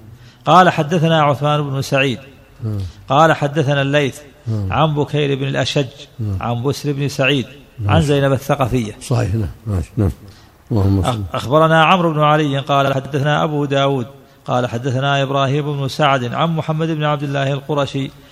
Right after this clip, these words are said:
Speaker 1: عن بكير بن الأشج.
Speaker 2: حد-، حدثنا.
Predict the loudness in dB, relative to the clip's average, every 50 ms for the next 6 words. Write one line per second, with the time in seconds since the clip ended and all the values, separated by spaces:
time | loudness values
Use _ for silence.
0 | -16 -8 -2 0 2 2 2 0 0 -2 -2 0 0 0 0 0 -2 -2 -2 -2
1 | -2 -2 0 0 0 0 0 0 2 2 4 4 2 2 0 0 0 2 2 2
2 | 2 2 2 0